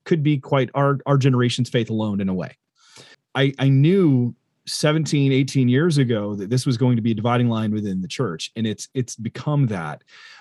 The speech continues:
But to see someone like yourself writing to address these issues and helping people along is, is quite refreshing. And, and, and you do address so many things. You talk about gender dysphoria. So I wanna talk about that just for, just for a moment, because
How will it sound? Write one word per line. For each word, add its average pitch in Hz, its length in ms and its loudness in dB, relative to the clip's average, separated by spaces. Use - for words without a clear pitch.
But 139 140 2
to 139 80 2
see 226 180 0
someone 170 320 2
like 131 180 2
yourself 110 520 -2
writing 165 600 0
to 123 840 0
address 127 400 0
these 131 240 -2
issues 107 640 -4
and 120 100 -2
helping 156 320 0
people 135 380 -2
along 117 540 0
is, 127 260 -4
is 139 140 -2
quite 120 220 -4
refreshing. 113 560 -2
And, 147 160 -4
and, 180 280 0
and 180 140 2
you 208 120 2
do 175 460 2
address 143 500 2
so - 220 -2
many 151 180 2
things. 110 260 -4
You 151 80 -2
talk 214 220 -2
about 156 220 0
gender 123 260 4
dysphoria. 104 640 -6
So 135 100 0
I 139 40 4
wanna 190 180 0
talk 151 220 -4
about 120 180 -2
that 98 140 -8
just 120 200 -2
for, 113 260 -2
just 127 200 -2
for 117 180 0
a 110 200 -2
moment, 117 500 0
because 151 320 2